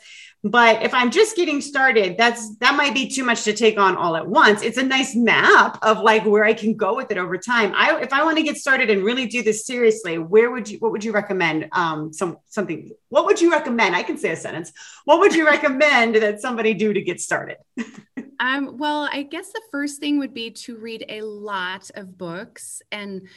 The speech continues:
Speaker 2: approach it as, "What can I, what would I wanna learn from this if I were a student? What is something I could get out of it?" And then just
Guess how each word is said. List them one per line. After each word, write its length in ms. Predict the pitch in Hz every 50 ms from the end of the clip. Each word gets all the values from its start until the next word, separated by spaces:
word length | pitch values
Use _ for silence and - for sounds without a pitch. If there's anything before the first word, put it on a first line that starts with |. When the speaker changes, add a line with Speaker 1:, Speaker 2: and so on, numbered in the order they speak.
| _ _ _ _
Speaker 2:
approach 640 | - 202 - - - - 240 226 254 - - - 311
it 140 | 294 277 -
as, 540 | - 196 196 196 196 190 190 185 185 185 - -
"What 400 | - 190 185 190 220 233 254 247
can 280 | - - 302 294 277 285 -
I, 240 | 180 180 180 185 185
what 180 | 196 226 -
would 100 | 285 285
I 180 | - 185 185 196
wanna 240 | 202 208 202 190 180
learn 280 | 165 165 170 180 208 202
from 220 | 202 - 254 262
this 300 | 262 277 294 294 285 -
if 60 | 233 -
I 140 | 196 196 196
were 180 | 196 196 190
a 60 | 185 185
student? 600 | 185 - 170 165 170 208 240 311 - - - -
What 200 | - 196 208 208
is 160 | 214 233 226 -
something 380 | 208 190 190 190 - 190 190
I 80 | 180 175
could 180 | 175 - 175
get 160 | 180 170 156 -
out 200 | - 147 151 151
of 100 | 143 147
it?" 340 | 143 139 - _ - - _ _ _ - - - - _ _ -
And 200 | 214 220 233 226
then 360 | 226 226 226 233 226 214 190
just 260 | - 240 262 254